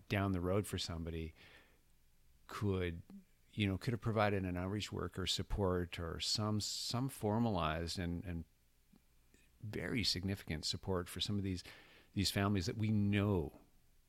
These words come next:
would, would benefit from support and would change the trajectory of, of, of human lives, like their kids. And so I, you know, I've struggled with that over the years,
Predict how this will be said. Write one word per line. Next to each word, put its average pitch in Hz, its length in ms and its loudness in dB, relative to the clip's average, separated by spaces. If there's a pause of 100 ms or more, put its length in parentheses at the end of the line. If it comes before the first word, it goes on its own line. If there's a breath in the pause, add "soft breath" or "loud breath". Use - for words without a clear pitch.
(720)
would, 87 280 -2 (200)
would 87 180 -2
benefit 82 400 -2
from - 180 -10
support - 540 -6
and 95 140 0
would 92 160 0
change 95 380 0
the 92 60 -2
trajectory 82 640 -4
of, 82 140 -8 (100)
of, 92 220 -8 (140)
of 87 100 -8
human 131 340 2
lives, 78 360 -4
like 82 160 -6
their 90 100 -6
kids. - 460 -10 (560 loud breath)
And 101 120 0
so 113 240 6
I, 110 120 6 (160)
you 123 80 0
know, 120 80 4
I've 117 100 0
struggled 139 220 2
with 113 100 0
that 95 140 2
over 80 120 -2
the 80 80 -4
years, 82 460 -2